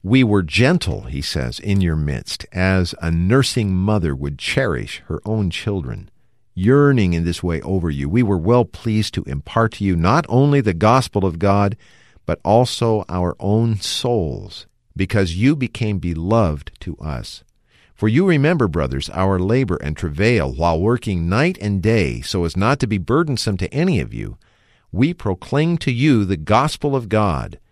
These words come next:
You are witnesses, as well as God, how in a holy and righteous and blameless manner we conducted ourselves toward you who believe, just as you know how we were to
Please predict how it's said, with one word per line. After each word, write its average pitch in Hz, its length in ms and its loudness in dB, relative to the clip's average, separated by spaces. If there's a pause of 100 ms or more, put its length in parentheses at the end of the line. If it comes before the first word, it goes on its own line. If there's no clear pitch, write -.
(240)
You 107 520 2
are 107 260 2
witnesses, 98 840 -4
as 90 160 -4
well 120 280 2
as 92 140 0
God, 85 540 -2 (100)
how 117 260 2
in 104 120 -2
a - 60 0
holy 151 560 0
and 85 180 -2
righteous 127 540 0
and 71 260 -4
blameless 139 560 0
manner 95 480 -2 (520)
we 131 160 2
conducted 107 600 -2
ourselves 78 600 -4
toward 135 460 0
you 60 200 -8
who 95 140 -2
believe, 87 560 -4 (640)
just 147 380 0
as 90 140 -2
you 85 100 -2
know 64 400 -6
how 104 180 2
we 113 220 2
were 139 160 2
to 110 160 -2